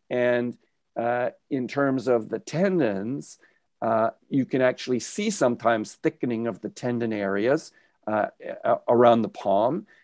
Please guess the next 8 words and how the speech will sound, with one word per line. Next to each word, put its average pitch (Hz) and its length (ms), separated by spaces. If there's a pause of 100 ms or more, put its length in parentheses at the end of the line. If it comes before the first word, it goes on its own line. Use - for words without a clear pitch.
(120)
i-, - 40
in 120 380
certain 117 340
disorders 107 540
like, 107 240 (200)
like 101 220
Dupuytren's 110 760
contracture, - 800